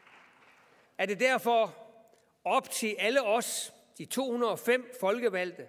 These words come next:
regionsrådsmedlemmer, at vise borgerne værdien af det regionale demokrati.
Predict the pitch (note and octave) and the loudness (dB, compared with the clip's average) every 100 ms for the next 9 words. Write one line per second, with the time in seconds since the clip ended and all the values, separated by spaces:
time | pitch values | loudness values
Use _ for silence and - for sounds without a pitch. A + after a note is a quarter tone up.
0 | - D3+ F#3 C4+ A#3+ G#3 F#3+ G3 G3+ G#3 | -10 -6 -4 -4 -2 -4 -4 -2 -2 0
1 | F#3 D#3+ B2 - _ _ _ _ _ _ | -4 -6 -10 -14 _ _ _ _ _ _
2 | _ _ D3 F#3+ G#3+ G#3+ A3 - - - | _ _ -6 -4 -2 0 -2 -6 -20 -20
3 | _ _ D3+ E3+ G3 G3+ C#3+ B2+ D3+ F3 | _ _ 2 4 2 0 -4 -6 -8 -6
4 | F#3 D3 C#3+ C#3+ C#3 C#3+ C#3 D#3 D#3 B2+ | -8 -8 -8 -8 -6 -6 -4 -4 -4 -8
5 | C#3 C3+ D3 - - | -12 -12 -14 -14 -16